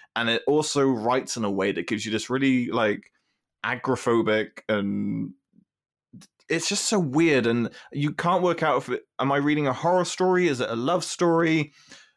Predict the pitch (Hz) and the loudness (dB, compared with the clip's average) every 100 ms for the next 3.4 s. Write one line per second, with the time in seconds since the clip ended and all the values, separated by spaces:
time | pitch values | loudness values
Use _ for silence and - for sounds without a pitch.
0 | - 170 160 165 165 160 156 151 - 147 | 0 2 4 4 4 2 2 0 0 0
1 | 143 - 156 156 139 135 139 175 - 160 | 0 -2 0 0 0 0 0 -2 -4 -6
2 | 143 135 107 - 90 110 107 147 160 127 | 0 2 2 -2 -6 -6 -2 -2 0 0
3 | 120 104 98 - | 0 2 0 -4